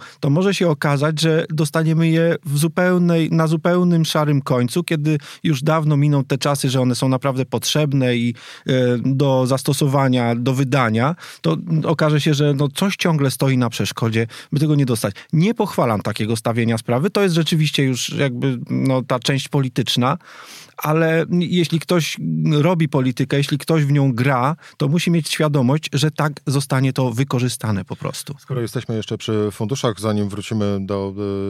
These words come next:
Speaker 2: e, dzisiejszej rozprawy, m, przed Trybunałem Konstytucyjnym, ale będąc przy funduszach w ubiegłym tygodniu, e, w rozmowie ze mną Anna Słojewska, nasza korespondentka, e, w Brukseli, m, mówiła, m, jasno i wyraźnie: Bruksela, Komisja Europejska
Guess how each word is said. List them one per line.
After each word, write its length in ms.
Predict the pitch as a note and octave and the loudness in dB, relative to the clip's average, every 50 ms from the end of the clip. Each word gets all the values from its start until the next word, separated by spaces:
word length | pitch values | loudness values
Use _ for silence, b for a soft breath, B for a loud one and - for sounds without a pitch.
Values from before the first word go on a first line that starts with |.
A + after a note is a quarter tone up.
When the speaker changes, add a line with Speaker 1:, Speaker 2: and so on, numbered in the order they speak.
| G2 | -6
Speaker 2:
e, 40 | G2 | -8
dzisiejszej 440 | F#2+ G2 - - A2 - - G#2 G2 | -10 -12 -8 -8 -8 -6 -4 -6 -6
rozprawy, 440 | G2+ G2 - - - A2 G2+ F#2+ G2 | -6 -6 -8 -4 -4 -4 -4 -4 -6
m, 600 | F#2+ G2 G2 F#2+ G2 F#2+ F#2+ F#2+ F#2+ F#2+ F#2+ F#2+ | -6 -6 -8 -8 -8 -8 -6 -6 -6 -6 -8 -8
przed 220 | - - F#2+ - | -10 -12 -12 -12
Trybunałem 420 | - - G#2 F#2+ G#2 C3 F3 D#3 | -10 -10 -6 -4 -4 -4 -4 -4
Konstytucyjnym, 680 | A2 - G2+ - - F#2+ - F#2 - - G2+ F#2+ F#2+ G2 | -4 -6 -8 -8 -8 -10 -10 -10 -8 -8 -6 -6 -6 -6
ale 140 | F#2+ G2 F#2+ | -6 -6 -6
będąc 280 | F#2 G#2 G2+ G#2 F#2+ | -8 -8 -8 -8 -10
przy 300 | - - - G#2 G2+ G2 G2 | -12 -12 -10 -10 -8 -8 -10
funduszach 400 | - - G2+ G2 A2 - - G#2 | -10 -10 -10 -10 -8 -6 -8 -8
w 40 | F2+ | -6
ubiegłym 280 | F#2+ G#2 G2+ G2 F#2+ F2 | -8 -8 -6 -6 -8 -8
tygodniu, 380 | - G2 G#2+ A2+ A2+ G#2+ F#2+ B B B B B B B B B B B - | -8 -8 -8 -6 -4 -6 -6 B B B B B B B B B B B -6
e, 300 | G#2 G2 G2 G2 F#2+ G2 | -4 -2 -2 -2 -2 -4
w 40 | F#2+ | -4
rozmowie 340 | G2 F#2+ G2+ G#2+ G2+ G#2 | -6 -6 -6 -4 -4 -4
ze 140 | F#2 F#2+ G#2+ | -4 -2 -2
mną 240 | G#2+ G#2+ G#2 G#2 G#2 | -2 0 0 -2 -2
Anna 180 | G#2 G#2 G#2 G2 | -2 -2 -4 -4
Słojewska, 420 | - - G2+ G2+ G#2 - - G#2 | -4 -6 -6 -6 -6 -6 -6 -6
nasza 220 | G2 F#2 - G2+ | -6 -6 -8 -10
korespondentka, 580 | F2+ - F#2+ F#2+ - - G2+ G2 G2+ F#2 - G#2 | -10 -8 -8 -8 -8 -8 -6 -6 -6 -6 -6 -6
e, 120 | G2 G2 G2 G#2 | -6 -6 -8 -8
w 220 | G#2 G2 G2 G2 | -8 -8 -8 -8
Brukseli, 440 | F#2 F#2 F#2+ F2+ - - A2+ A2 A2 | -8 -10 -14 -14 -10 -8 -6 -6 -4
m, 240 | A2 G#2+ - - G#2+ G2+ G2+ | -6 -8 -8 -10 -6 -4 -4
mówiła, 680 | G2+ G2+ G#2 G#2 G#2 G#2+ G2 F#2+ A#2 A#2 A#2 A#2 A2+ A2+ | -2 -2 -2 -2 -2 -4 -4 -4 -4 -2 -2 -2 -2 -4
m, 420 | A#2+ B2 - _ A#2 G#2+ G#2+ G#2+ - A#2+ | -6 -10 -14 _ -12 -10 -10 -10 -10 -6
jasno 320 | A2+ A2+ A2+ - - B2 | -4 -4 -4 -4 -4 -4
i 60 | A2+ | -4
wyraźnie: 520 | F#2+ G#2+ A2+ A#2 A2 G2 F2+ G2 F#2 F2 E2+ B B B B B B B B B B _ _ _ _ | -4 -4 -4 -4 -4 -6 -6 -6 -6 -6 -8 B B B B B B B B B B _ _ _ _
Bruksela, 680 | C#3 G#2+ A2+ A2+ G#2+ - - - B2+ B2+ B2+ C3 B2+ | -10 -6 -6 -6 -6 -4 -2 -2 0 0 0 -2 -4
Komisja 360 | - - A2+ A2+ A2 - B2 | -4 -2 -2 -2 -2 -2 -2
Europejska 520 | A#2+ G#2+ G#2+ G2+ - A2 A2 - - B2 | 0 0 -2 -2 -4 -4 -8 -6 -8 -12